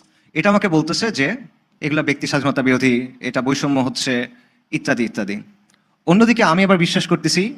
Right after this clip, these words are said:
যে আমি মুসলিম, ইসলাম চিরন্তন, ইসলাম কিয়ামত পর্যন্ত আসছে, সবার জন্য আসছে, ইসলাম যেটা বলে সেটা অবশ্যই সঠিক। দুটা তো মিলতেছে না।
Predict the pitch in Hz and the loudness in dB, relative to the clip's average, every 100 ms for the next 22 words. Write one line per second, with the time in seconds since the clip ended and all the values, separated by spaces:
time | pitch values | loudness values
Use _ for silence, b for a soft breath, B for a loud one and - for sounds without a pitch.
0 | - 120 135 139 143 - 175 208 - _ | -12 -2 0 0 -2 -4 -6 -6 -10 _
1 | _ _ _ _ _ - 147 - 165 170 | _ _ _ _ _ -2 0 2 0 4
2 | 165 160 156 165 185 - - - - 151 | 2 2 -2 -4 -6 -12 -16 -10 -4 -4
3 | 151 147 151 156 156 156 151 - - 151 | 0 0 0 0 0 0 0 -2 -2 -8
4 | - - 131 147 143 151 147 - - 147 | -8 -6 0 0 2 2 2 0 -4 -4
5 | 127 - 147 131 139 135 139 135 123 - | -4 -4 -2 0 -2 -2 -4 -4 -4 -6
6 | 135 123 107 - _ _ _ _ _ _ | -8 -8 -10 -12 _ _ _ _ _ _
7 | _ _ - 160 185 175 175 165 - 95 | _ _ -4 0 2 4 2 2 -2 -6